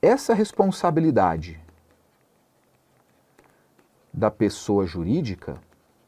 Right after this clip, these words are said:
essa responsabilidade da pessoa jurídica, ela independe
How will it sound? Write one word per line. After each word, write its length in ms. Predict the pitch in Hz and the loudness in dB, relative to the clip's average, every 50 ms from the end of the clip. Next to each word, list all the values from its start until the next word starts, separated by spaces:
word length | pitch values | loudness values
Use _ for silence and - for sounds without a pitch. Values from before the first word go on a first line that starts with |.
| _ _ _ _ _ _ _ _ _ _ _ _ _ _ _ _ _ _ _ _ _ _ _ _ _ _ _ _ _ | _ _ _ _ _ _ _ _ _ _ _ _ _ _ _ _ _ _ _ _ _ _ _ _ _ _ _ _ _
essa 240 | - 127 151 - - | 0 0 0 0 0
responsabilidade 1120 | 147 139 135 - - 131 123 - - 120 104 110 110 113 98 90 87 85 80 80 80 85 - - _ _ _ _ _ _ _ _ _ _ - | -2 -2 -2 -2 -2 -4 -2 -2 -2 0 0 2 2 0 0 0 -2 -2 -4 -6 -8 -12 -16 -20 _ _ _ _ _ _ _ _ _ _ -4
da 100 | 82 107 | -4 -4
pessoa 380 | - - 92 - - - 101 85 | -2 -4 -6 -6 -6 -6 -6 -4
jurídica, 580 | 85 82 107 143 135 110 85 - - - - _ _ _ _ _ _ _ _ _ _ _ _ _ _ _ _ _ _ _ _ _ _ _ _ _ _ _ _ _ _ _ _ _ _ _ _ _ _ _ _ _ _ _ _ - - _ _ _ _ _ _ _ _ _ _ _ _ _ _ _ _ _ _ _ _ _ _ _ _ _ _ _ _ _ _ _ | -2 -2 -2 -2 -2 -4 -10 -14 -18 -20 -20 _ _ _ _ _ _ _ _ _ _ _ _ _ _ _ _ _ _ _ _ _ _ _ _ _ _ _ _ _ _ _ _ _ _ _ _ _ _ _ _ _ _ _ _ -20 -20 _ _ _ _ _ _ _ _ _ _ _ _ _ _ _ _ _ _ _ _ _ _ _ _ _ _ _ _ _ _ _
ela 440 | - 107 110 104 98 95 87 73 - _ _ _ _ _ _ _ | -2 0 2 2 2 0 -2 -4 -8 _ _ _ _ _ _ _
independe 1900 | 214 220 247 285 294 285 277 254 208 151 120 123 147 156 175 175 175 - _ _ _ - 104 98 98 98 95 95 98 95 90 85 90 110 120 156 233 | 0 0 2 0 0 -2 0 -2 -2 0 0 2 4 4 2 2 0 -6 _ _ _ -4 -2 -2 -2 -2 -2 -2 -2 -4 -4 -4 -2 -2 -2 -2 -4